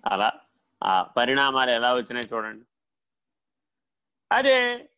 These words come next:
ఆ, జాగ్రత్తగా దైవీ భావనతో, ఉపాసనతో, దివ్య స్థితిలో ఉండి ఐదుగురిని మాత్రమే కన్నది కుంతి, ముగ్గురిని కుంతి, ఇద్దరు, ఇద్దరిని మాద్రి. ఇద్దరు, ఆ ఇద్దరు ఒకే రీతిగా వ్యవహరించారు.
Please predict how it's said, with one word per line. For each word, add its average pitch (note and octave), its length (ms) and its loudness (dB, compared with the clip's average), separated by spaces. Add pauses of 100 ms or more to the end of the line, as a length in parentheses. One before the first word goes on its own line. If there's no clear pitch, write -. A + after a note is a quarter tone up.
(120)
ఆ, D#3+ 220 -10
జాగ్రత్తగా C#3+ 1040 -4
దైవీ E3+ 420 -8
భావనతో, B2 1080 -4
ఉపాసనతో, A#2+ 1160 -2 (160)
దివ్య D#3+ 360 0
స్థితిలో A#2 520 -4
ఉండి G#2 560 -6
ఐదుగురిని F3+ 520 2
మాత్రమే C3 560 -2
కన్నది C3 300 -4
కుంతి, - 480 -4 (600)
ముగ్గురిని C#3+ 420 2
కుంతి, C#3 320 0
ఇద్దరు, D#3+ 280 2
ఇద్దరిని A#2+ 380 0
మాద్రి. G2 480 -2 (220)
ఇద్దరు, G3+ 640 2
ఆ C#3 120 2
ఇద్దరు C#3+ 360 -2
ఒకే G3 340 -2
రీతిగా E3+ 420 -2
వ్యవహరించారు. C3 760 -6